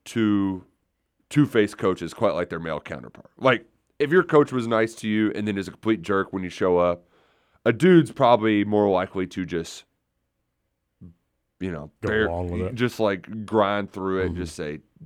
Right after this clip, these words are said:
Speaker 1: "Damn it, I hate this guy, but I'm gonna put up with it anyway." A wo-, a young woman's not dealing with that crap, you know? They're just not going to.
Speaker 2: I, I mean, the day and age we live in now, I don't know if either will deal with it.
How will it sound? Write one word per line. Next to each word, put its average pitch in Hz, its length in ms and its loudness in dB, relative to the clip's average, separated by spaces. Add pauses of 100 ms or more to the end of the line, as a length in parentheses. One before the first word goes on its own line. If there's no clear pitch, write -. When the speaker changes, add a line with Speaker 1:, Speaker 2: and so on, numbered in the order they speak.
Speaker 1:
"Damn 120 200 -4
it, 117 140 -6
I 101 140 -4
hate 113 220 -6
this 104 140 -10
guy, 87 240 -4
but 90 140 -4
I'm 92 80 -4
gonna 85 140 -8
put 104 180 -2
up 92 140 0
with 87 100 -8
it 90 40 0
anyway." 85 300 -4 (1300)
A 123 80 2
wo-, 165 180 4
a 135 60 2
young 170 300 4
woman's 104 280 2
not 95 160 -2
dealing 78 280 -10
with - 80 -18
that - 180 -18
crap, - 280 -16 (200)
you 92 160 -10
know? 85 220 -8 (480)
They're 135 160 4
just 110 120 -2
not 98 200 -6
going 67 280 -12
to. - 220 -20
Speaker 2:
I, 151 220 0
I - 20 2
mean, 190 140 4
the 143 320 0
day 165 440 4
and 147 120 4
age 151 180 4
we 120 140 -2
live 113 200 2
in 101 120 -2
now, 113 200 -2
I 110 60 -2
don't 123 140 -2
know 98 140 -4
if 95 120 -12
either 135 260 -4 (640)
will 87 140 -8
deal 76 240 -12
with - 120 -18
it. - 100 -20